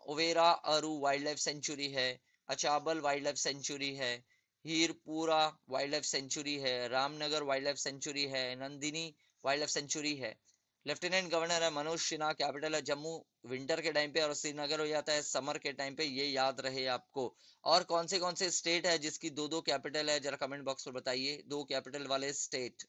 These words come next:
ओके, तो ये सारा हेल्प करेगा आपको। मैंने कुछ गिने चुने ही इंपॉर्टेंट दिए हैं जो आने वाले एग्जाम के लिए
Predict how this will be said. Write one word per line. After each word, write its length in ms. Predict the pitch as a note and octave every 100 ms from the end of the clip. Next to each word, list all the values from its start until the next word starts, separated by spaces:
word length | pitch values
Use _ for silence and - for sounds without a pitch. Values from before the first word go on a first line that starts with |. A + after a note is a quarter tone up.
| -
ओके, 220 | C#3+ D3+ - - - - -
तो 60 | D#3+
ये 300 | E3 F#3+ G3+
सारा 360 | - D#3 D#3+ F3
हेल्प 320 | D#3+ D#3+ D#3
करेगा 340 | D#3+ D#3+ D3+
आपको। 380 | C#3+ - D#3 D#3+
मैंने 320 | D3 C#3+ D3
कुछ 260 | C#3+ D3+ B2+
गिने 280 | C3 C#3 D3
चुने 260 | D#3 C#3+
ही 120 | D3
इंपॉर्टेंट 520 | D3 C3 C3+ C3+ C#3+ C3
दिए 180 | C3+
हैं 160 | D3 C#3+
जो 100 | C#3
आने 220 | B2+ C3
वाले 140 | C3 C3
एग्जाम 320 | A#2+ C3 C3
के 100 | C#3
लिए 220 | C#3+ D#3+